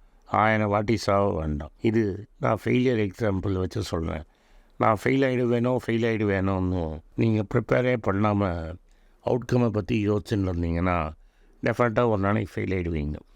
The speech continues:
ஒன்ஸ் ஃபெயில் ஆயிட்டீங்கன்னா உங்களுக்கு என்ன புரியும்னா, ஃபெயிலியருங்கிறது உங்களை ஒன்றும் போயிடாது. நீங்க உலகம் அப்படியே தான் இருக்கும். திரும்பி உங்களுக்கு இன்னொரு சான்ஸ் கொடுக்கும். டெஃபினட்டா திரும்பி வருவீங்க,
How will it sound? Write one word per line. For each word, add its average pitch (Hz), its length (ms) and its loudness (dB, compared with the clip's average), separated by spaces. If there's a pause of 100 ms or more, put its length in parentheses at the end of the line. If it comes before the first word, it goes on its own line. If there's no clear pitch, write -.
(220)
ஒன்ஸ் 127 320 -2
ஃபெயில் 120 220 2
ஆயிட்டீங்கன்னா 107 440 0
உங்களுக்கு 104 260 0
என்ன 107 160 0
புரியும்னா, 92 580 -4 (680)
ஃபெயிலியருங்கிறது 117 840 2 (160)
உங்களை 104 360 0
ஒன்றும் 107 280 2 (180)
போயிடாது. 110 560 0
நீங்க 107 320 2
உலகம் 110 380 2
அப்படியே 104 340 -4
தான் 104 180 0
இருக்கும். 92 400 -4 (180)
திரும்பி 131 320 2
உங்களுக்கு 104 340 0
இன்னொரு 110 300 0
சான்ஸ் 98 320 0
கொடுக்கும். - 420 -4 (500)
டெஃபினட்டா 107 440 2 (100)
திரும்பி 139 300 -4
வருவீங்க, 123 480 0